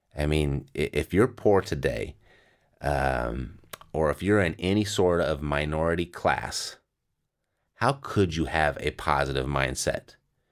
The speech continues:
with the messages that are being thrown at you on a daily basis on how you are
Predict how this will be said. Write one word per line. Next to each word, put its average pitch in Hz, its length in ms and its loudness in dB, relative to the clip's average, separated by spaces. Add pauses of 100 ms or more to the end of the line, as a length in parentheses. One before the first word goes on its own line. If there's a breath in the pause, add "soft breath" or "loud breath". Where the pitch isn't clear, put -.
(300)
with 78 280 0 (120)
the 87 160 -2
messages 82 640 0
that 78 200 2
are 73 140 2
being 73 320 -2
thrown 82 340 0
at 76 160 -2
you 76 100 0
on 69 100 0
a 67 40 2
daily 71 300 0
basis 69 500 -2 (420 loud breath)
on 71 160 -2
how 76 180 0
you 76 260 0
are 67 320 0